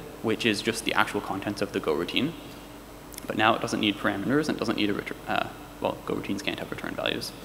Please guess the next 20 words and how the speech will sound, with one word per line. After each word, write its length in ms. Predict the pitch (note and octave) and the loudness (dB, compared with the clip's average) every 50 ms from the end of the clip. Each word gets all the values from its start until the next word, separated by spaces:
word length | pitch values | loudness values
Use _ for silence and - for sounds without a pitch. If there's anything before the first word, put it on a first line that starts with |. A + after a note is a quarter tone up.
| - - - - - - - - - - - - - - - - - | -14 -14 -14 -14 -14 -14 -14 -14 -14 -14 -14 -14 -14 -10 0 6 8
And 160 | C3 C3+ D#3 | 10 10 12
then 240 | E3 D#3+ D#3+ D#3 D#3 - - - - - - - - - - | 10 10 8 6 2 0 -6 -10 -12 -12 -14 -14 -12 -6 0
we 140 | B2+ C3 | 4 4
give 180 | A#2+ B2 C#3 C3+ | 6 8 8 8
it 60 | C3 | 8
a 40 | B2+ | 8
constructor 540 | - C3 A#2+ - - C#3+ C#3+ - - - - | 6 4 4 8 8 8 8 8 6 2 2
that 180 | - - - | 2 2 2
takes 260 | - - E3 D#3+ - - | 6 6 6 6 6 2
the 60 | C3 | 0
parameters 720 | - - A2+ G#2+ G#2 - - G#2+ A2+ C#3 - - - - - | 2 4 4 4 4 4 4 4 4 2 0 -2 -4 0 4
that, 320 | C#3 G#2 G2+ - - - - - - - - - - - - - - - | 4 6 4 4 0 -4 -10 -12 -12 -14 -14 -14 -14 -14 -14 -12 -4 0
uh, 160 | - F2 D2+ | 2 2 4
the 80 | - G2+ | 2 4
Go 160 | G2 A#2 B2 | 6 6 8
routine 520 | B2 A#2+ A2+ A#2 A2+ G#2 G2+ G2+ G2+ G#2+ - - - - - - - - | 8 6 6 6 6 6 6 4 2 -2 -6 -10 -12 -14 -12 -10 -2 4
would 160 | B2 A#2+ G#2+ | 6 6 6
have 100 | G#2+ - | 6 4
taken 300 | - F#2+ G2 - F#2+ G2 | 4 4 4 6 4 2
originally, 500 | F2 C#2+ - - - F2 C#2+ D2 A2 | 2 2 0 0 0 0 2 2 0